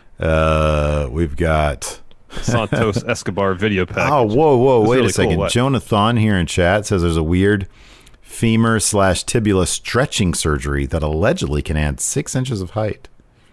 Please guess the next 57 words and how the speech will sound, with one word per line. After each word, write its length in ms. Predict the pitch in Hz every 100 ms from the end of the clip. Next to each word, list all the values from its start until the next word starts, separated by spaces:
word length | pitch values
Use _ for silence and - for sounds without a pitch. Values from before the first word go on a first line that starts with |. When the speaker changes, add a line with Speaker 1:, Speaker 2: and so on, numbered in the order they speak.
| _ _ _ _ _ -
Speaker 2:
Is 80 | 113
that 100 | 139
the 60 |
where 100 | 147
they 100 | 123
break 300 | 90 107 117
your 100 | 107
bones 380 | 92 101 113 117
and 100 | 101
then 120 | 92
they, 240 | 90 87 90
and 140 | 90
they 180 | 87 87 -
set 240 | - 104
'em 180 | 104 104 - - -
a 40 | -
certain 240 | 110 87
i-, 60 | 98
number 240 | 101 92 95
apart, 280 | 87 101
but 80 | 101
you 40 | 92
have 100 | 87
to 80 | 92
do 140 | 90
it 80 | 95
step 240 | - 101 95
by 120 | 90
step? 320 | - 98 98
I've 100 | 110
heard 100 | 90
about 180 | 78 -
that 140 | -
before. 260 | - - 101 _ _
Speaker 1:
Transhumanism. 1300 | - - 120 120 120 113 - - 131 101 78 76 69 67 - - - _ _ _
That's 180 | 90 -
what 100 | 92
I'm 100 | 92
gonna 140 | 87 76
get 160 | 73
into, 320 | 73 71 78
and 100 | 76
I'll 60 | 78
be 240 | 78 80 71
six 340 | - 104 -
seven 300 | 101 92 92
and 180 | 78 73
like 180 | 73 73
a 40 |
robot. 420 | 67 82 76 69 - - - - - _ -
Speaker 2:
But 220 | 131 -
wait, 140 | 123 101
what 200 | 131 143
bones 240 | 156 165
did 80 | 175
he 60 |
say? 220 | 185 208